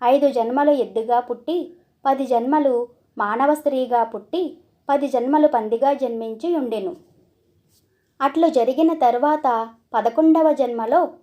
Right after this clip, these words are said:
ఒక పేద బ్రాహ్మణుని ఇంట స్త్రీగా పుట్టాక ఆమెకు యవ్వన కాలము రాగా ఆ పేద బ్రాహ్మణుడు ఒక విద్వాంసునకు ఇచ్చి పెండ్లి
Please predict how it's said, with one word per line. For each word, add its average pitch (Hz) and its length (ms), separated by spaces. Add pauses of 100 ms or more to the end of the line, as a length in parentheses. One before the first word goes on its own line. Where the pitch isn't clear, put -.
(100)
ఒక 269 120
పేద 240 380
బ్రాహ్మణుని 254 680
ఇంట 220 300
స్త్రీగా 226 500
పుట్టాక 233 720 (400)
ఆమెకు 302 480
యవ్వన 240 400
కాలము 262 420
రాగా 202 520 (380)
ఆ - 80
పేద 247 340
బ్రాహ్మణుడు 285 760 (380)
ఒక 269 140
విద్వాంసునకు 294 800
ఇచ్చి 254 320
పెండ్లి 247 380